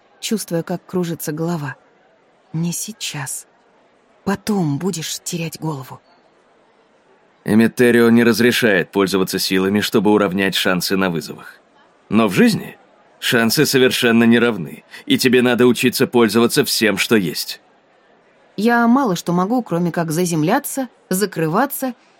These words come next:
Speaker 1: и переносить по воздуху клочок пергамента. Я убрала один из новых кинжалов в ножны, потом собрала остальные. Все были замечательные и помечены разными рунами.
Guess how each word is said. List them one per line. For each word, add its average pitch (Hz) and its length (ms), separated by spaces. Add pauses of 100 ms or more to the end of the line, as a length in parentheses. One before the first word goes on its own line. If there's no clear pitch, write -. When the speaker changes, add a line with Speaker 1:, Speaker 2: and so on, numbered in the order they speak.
Speaker 1:
и 254 100
переносить 277 540
по 202 120
воздуху 254 500
клочок 185 420
пергамента. 139 640 (1300)
Я 233 320
убрала 233 440
один 208 340
из 196 120
новых 202 280
кинжалов 196 600
в 190 80
ножны, 156 440 (360)
потом 262 240
собрала 165 400
остальные. 131 560 (720)
Все 277 180
были 220 200
замечательные 180 920 (200)
и - 80
помечены 226 540
разными 208 380
рунами. 143 480